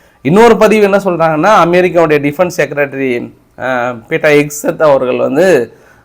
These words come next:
அஹ், குறிப்பா, அஹ், கார்டல்ஸ், மெக்சிகோ கார்டல்ஸ் இருக்காங்கல்ல, அந்த ட்ரக் கார்டல்ஸ்லாம் இருக்காங்கல்ல, அவங்களை ஒழிப்பதற்காக ஒரு ஸ்பெஷல் ஃபோ-, ஃபோர்ஸை உருவாக்க போறாங்க. அந்த ஸ்பெஷல் ஃபோர்ஸ் வந்து எல்லை பகுதியும் தாண்டி மெக்சிகோக்குள்ளேயும் போயிட்டு நாங்க தேவைப்பட்டா உள்ள போக போறோன்ற மாதிரி சொல்றாங்க.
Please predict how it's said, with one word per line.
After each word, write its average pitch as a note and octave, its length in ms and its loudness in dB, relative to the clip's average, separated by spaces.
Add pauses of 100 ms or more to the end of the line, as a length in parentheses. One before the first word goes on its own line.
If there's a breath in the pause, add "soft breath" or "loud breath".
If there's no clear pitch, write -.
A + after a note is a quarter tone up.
(100)
அஹ், A2+ 220 -6
குறிப்பா, D3 640 0 (300)
அஹ், A#2 480 -10 (160)
கார்டல்ஸ், C3+ 560 0 (600)
மெக்சிகோ E3+ 440 0
கார்டல்ஸ் D3+ 420 0
இருக்காங்கல்ல, B2+ 480 0
அந்த B2 160 -4
ட்ரக் C3+ 320 0
கார்டல்ஸ்லாம் B2 580 -2
இருக்காங்கல்ல, A#2 420 -4 (340 soft breath)
அவங்களை E3 380 4
ஒழிப்பதற்காக E3 720 4
ஒரு F#3 160 2
ஸ்பெஷல் F#3 400 0
ஃபோ-, C3+ 560 -4 (120)
ஃபோர்ஸை E3+ 240 2
உருவாக்க C#3 560 0
போறாங்க. A2+ 380 -6 (400 soft breath)
அந்த D3+ 380 2
ஸ்பெஷல் F3+ 420 0
ஃபோர்ஸ் F#3+ 240 0
வந்து F#3 260 2
எல்லை F#3+ 380 4
பகுதியும் F#3+ 440 0
தாண்டி E3+ 260 2
மெக்சிகோக்குள்ளேயும் F#3 1000 -2
போயிட்டு D#3 240 -4
நாங்க D#3+ 180 -2
தேவைப்பட்டா C#3+ 500 0
உள்ள D3+ 260 0
போக C#3+ 300 -2
போறோன்ற B2+ 200 0
மாதிரி B2+ 260 -6
சொல்றாங்க. A2+ 400 -6